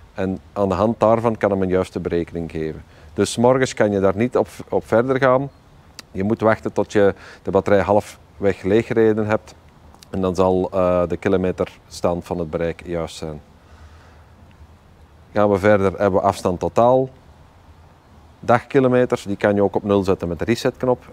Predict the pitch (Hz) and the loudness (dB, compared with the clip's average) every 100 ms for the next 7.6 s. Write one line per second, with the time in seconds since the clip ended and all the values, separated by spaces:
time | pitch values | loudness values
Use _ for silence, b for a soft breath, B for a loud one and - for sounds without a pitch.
0 | - 117 113 113 107 - 101 104 104 107 | -8 -4 -2 0 -2 -2 -2 0 -2 -6
1 | - - _ _ - - - _ - _ | -16 -20 _ _ -20 -20 -20 _ -20 _
2 | _ _ _ _ _ _ _ _ _ _ | _ _ _ _ _ _ _ _ _ _
3 | _ 98 101 - 107 131 - 107 101 95 | _ -8 -2 2 2 2 -2 -2 -2 -4
4 | 117 110 139 - - - - - - _ | 0 0 0 -4 -20 -20 -20 -20 -20 _
5 | - - - - - - - - _ _ | -20 -20 -20 -20 -20 -20 -20 -20 _ _
6 | - - - - - - 110 127 - 127 | -20 -20 -20 -20 -20 -6 0 0 2 -2
7 | - 123 113 98 - - | 2 4 4 4 0 -14